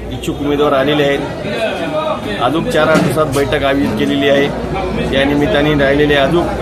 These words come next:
इच्छुक उमेदवार येतील, मुलाखती देतील आणि पक्षाने आम्हाला जी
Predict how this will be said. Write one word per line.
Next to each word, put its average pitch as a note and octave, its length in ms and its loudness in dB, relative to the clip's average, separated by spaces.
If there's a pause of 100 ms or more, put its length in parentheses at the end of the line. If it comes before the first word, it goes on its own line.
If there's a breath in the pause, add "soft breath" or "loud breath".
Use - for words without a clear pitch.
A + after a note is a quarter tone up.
(140)
इच्छुक - 160 -2
उमेदवार D3+ 420 4 (1300)
येतील, D#3 360 0 (500)
मुलाखती D#3 440 0
देतील D3 400 0 (920)
आणि F3 280 2
पक्षाने F3 480 0
आम्हाला E3 280 2
जी E3 320 2